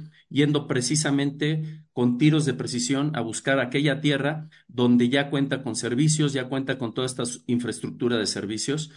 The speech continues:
y que, eh, de alguna manera está constatada con, este, los propios proveedores de servicios como C F E o Comisión Estatal de Aguas o Comisión Nacional de Aguas.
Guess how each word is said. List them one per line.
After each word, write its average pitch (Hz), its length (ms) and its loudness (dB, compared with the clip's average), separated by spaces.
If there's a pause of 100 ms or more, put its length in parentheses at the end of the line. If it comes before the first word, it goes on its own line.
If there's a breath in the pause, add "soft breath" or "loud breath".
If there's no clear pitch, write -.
(360 soft breath)
y 147 220 0
que, 147 340 0
eh, 113 240 0
de 113 80 -2
alguna 127 260 0
manera 123 320 0
está 123 300 -6
constatada 123 840 -2
con, 101 240 -6
este, 101 340 -6
los 98 240 -6
propios 120 420 -6
proveedores 107 420 -4
de 107 60 -8
servicios 127 420 -4
como 101 180 -6
C 101 140 -4
F 123 420 -2
E 110 60 -4
o 92 140 -8
Comisión 107 360 -2
Estatal 110 380 -2
de 110 80 -4
Aguas 131 320 -4
o 123 80 -10
Comisión 101 320 -6
Nacional 98 340 -6
de 95 100 -8
Aguas. 78 300 -14